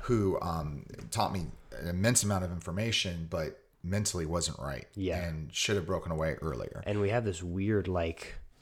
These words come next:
Speaker 2: this weird misguided sense of loyalty in jiu-jitsu, a-, as if, and, and, and this is something people have been talking about extensively recently.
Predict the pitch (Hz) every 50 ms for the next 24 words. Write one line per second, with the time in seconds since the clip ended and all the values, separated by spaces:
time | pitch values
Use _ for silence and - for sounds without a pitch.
0 | _ _ _ _ _ - 107 104 90 87 87 92 101 110 113 101 90 90 90 90
1 | 90 95 104 101 - - 90 87 90 90 92 98 101 92 82 85 82 - - _
2 | - - - - - 101 - 90 82 85 85 87 90 98 98 87 - - 82 82
3 | 80 80 87 87 85 - - 92 85 82 87 85 - - 92 95 92 98 101 92
4 | - - 98 98 87 78 98 101 87 95 98 98 107 - - 107 - 120 107 101
5 | 101 95 - 110 - 104 98 90 82 82 90 87 - - 104 101 - 98 92 90
6 | 82 80 - - - 104 98 - - 82 95 87 82 92 98 104 - - 92 87
7 | 90 85 85